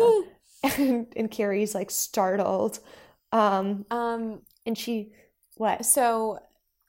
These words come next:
Speaker 1: first of all, back to the, when we were purchasing it. So the rabbit or the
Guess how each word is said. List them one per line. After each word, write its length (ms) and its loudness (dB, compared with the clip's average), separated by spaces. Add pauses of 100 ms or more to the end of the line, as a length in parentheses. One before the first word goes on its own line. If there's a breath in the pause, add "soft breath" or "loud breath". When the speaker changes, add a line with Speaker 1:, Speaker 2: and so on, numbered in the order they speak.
(320)
Speaker 1:
first 280 -2
of 100 -4
all, 180 0
back 400 0
to 180 -2
the, 480 2
when 300 -6
we 80 -4
were 140 -2
purchasing 680 -6
it. 300 -6
So 280 0
the 220 -2
rabbit 840 -4 (360)
or 220 -2
the 420 -4